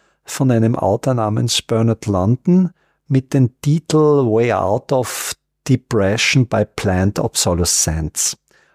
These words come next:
Und da wurde das erstmals kritisiert, dieser Weg. Und da wurde ganz konkret vorgeschlagen,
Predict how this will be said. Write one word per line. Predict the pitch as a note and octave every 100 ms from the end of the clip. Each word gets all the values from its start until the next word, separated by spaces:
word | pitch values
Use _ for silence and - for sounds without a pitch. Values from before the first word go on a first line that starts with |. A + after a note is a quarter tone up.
| _ _
Und | C3 C3 -
da | - G#2 D#3+ B3 G3+
wurde | F3+ G#3 G#3 G3 - _
das | A2+ F3+ - -
erstmals | E4 D3 - - - G3 G3 F#3 F3 - - - _ _
kritisiert, | - A#2+ B2 D3 - A#2 - B2+ C3 F3+ A3 - -
dieser | F#3+ G3 A3 F3+
Weg. | D#3+ G#3 G#3 - _ _ _
Und | - D#3 -
da | A2+ C#3 G3+ G#3+ F#4+ D#4+
wurde | - F3+ F3+ F3 E3 A3+ -
ganz | - C3+ G3
konkret | - F#3 E3+ C#3+ C#3
vorgeschlagen, | - D3 D#3+ D3 - A#2+ B2 C#3